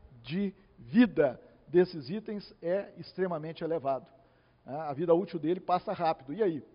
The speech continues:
nós estamos preparados e fazendo de forma correta? O deputado Antônio Arantes comentou ali rapidamente, eu falei pra ele que tinha uma fotografia na minha apresentação, porque uma das coisas que me incomodava na empresa era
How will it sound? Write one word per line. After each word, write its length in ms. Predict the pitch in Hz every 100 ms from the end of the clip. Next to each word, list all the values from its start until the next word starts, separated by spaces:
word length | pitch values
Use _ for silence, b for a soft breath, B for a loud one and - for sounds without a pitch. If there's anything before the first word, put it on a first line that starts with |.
| -
nós 140 | 156
estamos 180 | 202 190
preparados 540 | 190 165 156 170 156
e 20 |
fazendo 280 | 151 143 143
de 100 | 123
forma 320 | 110 135 135
correta? 480 | - 120 175 180 - b b b b b b b b -
O 340 | 156 170 185
deputado 640 | 196 175 - 170 160 147 - - - - -
Antônio 400 | 160 143 165 165
Arantes 340 | 147 160 185 -
comentou 540 | 190 180 165 127 160
ali 320 | 147 151 160 - b b b
rapidamente, 720 | 156 160 170 147 156 185 -
eu 120 | 175
falei 260 | 180 185 185
pra 140 | 180
ele 100 | 170
que 100 | 170
tinha 140 | - 190
uma 80 |
fotografia 640 | 180 175 180 175 165 170 170
na 100 | 170
minha 140 | 160
apresentação, 720 | 165 170 147 165 160 139 170
porque 180 | 165 -
uma 120 | 196
das 180 | 208 185
coisas 240 | - 196 185
que 80 |
me 100 | 180
incomodava 680 | 180 185 175 156 160 180 170
na 80 | 156
empresa 640 | 139 - 175 196 139 120 - b b b
era 380 | 175 185 196